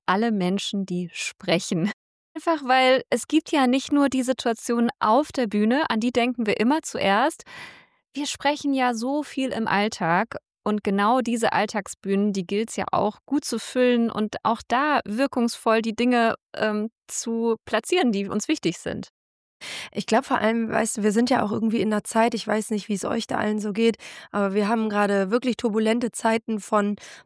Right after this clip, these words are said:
Speaker 2: ja, viel, ähm, auch negativer Kommunikation, von Hate, von Hass, Hetze im Netz. Und ich glaube, was ganz cool ist, wenn wir es schaffen,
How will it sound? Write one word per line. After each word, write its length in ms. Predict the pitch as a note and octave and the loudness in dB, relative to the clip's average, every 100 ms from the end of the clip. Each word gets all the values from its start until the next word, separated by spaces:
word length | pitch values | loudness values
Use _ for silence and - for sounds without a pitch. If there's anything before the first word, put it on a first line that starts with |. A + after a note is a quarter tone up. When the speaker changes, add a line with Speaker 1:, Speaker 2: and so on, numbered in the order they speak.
| - | -12
Speaker 2:
ja, 240 | A#3 B3 | -6 -2
viel, 440 | A3+ A#3 G#3+ G#3 G#3 | -2 2 4 4 4
ähm, 380 | G#3 G3+ G3 G3 - | 2 0 0 -2 -2
auch 320 | G#3 F#3+ - _ _ _ _ _ - | -2 -2 -10 _ _ _ _ _ -12
negativer 1300 | F#3 F#3 G#3 G3+ A#3 D#4 D4+ A3+ - A3 G#3 A3 G#3 | -6 -2 0 2 2 2 0 -2 -2 -2 0 2 0
Kommunikation, 1120 | - A3 G#3+ A3+ A#3 - A3 - A#3+ B3+ B3 | 0 -2 -2 -2 -4 -4 -4 -4 0 2 2
von 360 | G3 A3+ A3 G3 | 2 2 4 4
Hate, 300 | A3+ C#4 - | 4 2 2
von 300 | A#3 A3 F#3+ | 0 2 0
Hass, 280 | G#3+ A#3 - | -2 -2 0
Hetze 300 | B3+ - B3+ | -2 0 0
im 220 | G3+ G3+ | 2 0
Netz. 340 | B3 - - - - - - - | 0 -4 -10 -14 -18 -18 -20 -12
Und 600 | - G#3+ G#3+ G#3+ G3+ - - | -2 0 2 0 -2 -8 -10
ich 180 | - - | -8 -6
glaube, 500 | - G3+ G#3 A#3 A3 | 0 0 2 0 -2
was 220 | G#3 G#3 - | -2 -2 -2
ganz 240 | G#3 G3+ - - | -2 -2 -6 0
cool 160 | A3+ | 2
ist, 240 | A3 G3+ G3+ | 2 0 0
wenn 200 | G#3 G3+ | 0 0
wir 100 | G3+ | -2
es 120 | - | -4
schaffen, 440 | - A3 - G#3+ | -6 -4 0 -2